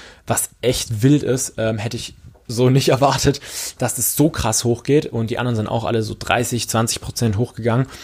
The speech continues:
Normal, ich meine, das ist ja ein Jahr, ja gut, ein bisschen mehr als ein Jahr her. Normal re-, rechnet man ja damit, dass das vielleicht dann so zwei, drei Prozent sind, je nach Aktie vielleicht auch ein bisschen mehr.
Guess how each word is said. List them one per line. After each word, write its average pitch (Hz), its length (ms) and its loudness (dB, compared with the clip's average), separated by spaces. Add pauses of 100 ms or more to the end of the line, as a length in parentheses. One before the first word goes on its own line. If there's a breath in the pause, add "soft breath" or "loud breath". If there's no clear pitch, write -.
(320 loud breath)
Normal, 107 500 6 (520)
ich - 160 -6
meine, 92 120 -6
das 98 140 -2
ist 110 100 0
ja 107 80 4
ein 98 160 2
Jahr, 98 420 2
ja 92 100 -4
gut, 117 140 4
ein 104 80 4
bisschen 101 240 2
mehr 101 100 4
als 98 180 -2
ein 101 60 -2
Jahr 90 140 0
her. 101 200 0 (300 loud breath)
Normal 98 340 0
re-, - 240 -8
rechnet 107 260 -4
man 101 120 -2
ja 98 80 -2
damit, 104 280 0
dass 101 140 -4
das 90 140 -6
vielleicht 101 280 -6
dann 101 80 0
so 95 80 -4
zwei, 98 240 -2
drei 95 120 -2
Prozent 110 440 0
sind, 120 280 4 (200)
je 104 180 2
nach 95 220 -2
Aktie 110 260 -2
vielleicht 101 260 -4
auch 98 100 -2
ein 107 80 2
bisschen 120 320 4
mehr. 113 200 2